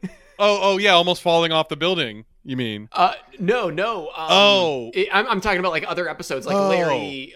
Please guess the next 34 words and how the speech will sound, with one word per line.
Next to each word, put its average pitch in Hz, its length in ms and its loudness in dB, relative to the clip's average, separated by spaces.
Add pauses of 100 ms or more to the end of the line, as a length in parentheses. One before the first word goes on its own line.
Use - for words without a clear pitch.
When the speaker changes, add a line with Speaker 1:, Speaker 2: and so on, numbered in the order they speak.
Speaker 1:
uh, 139 180 -6
the, 135 120 -10
the 170 120 -12
season 160 320 -10
where 143 120 -8
Larry 147 340 -10
dies, 147 580 -10
Speaker 2:
Yes, 123 380 -2
Speaker 1:
uh, 160 60 -8
Speaker 2:
yeah. 113 160 -6
Speaker 1:
and - 80 -8
then 156 120 -8
comes 156 300 -10
back, 147 460 -8
and 165 100 -8
I'm 170 80 -8
just 175 120 -12
like, 220 280 -8
"Oh 294 200 -2
my 370 140 -8 (240)
God." 247 340 0 (540)
But 170 220 -2
no, 226 160 -2
I, 151 100 -6
it 147 180 -6
just, 151 300 -12
um, 113 420 -12 (520)
I, 190 260 -6
I 202 120 -14
like 240 200 -12
this 269 160 -12
episode 170 380 -10
a - 20 -12
lot. 143 340 -8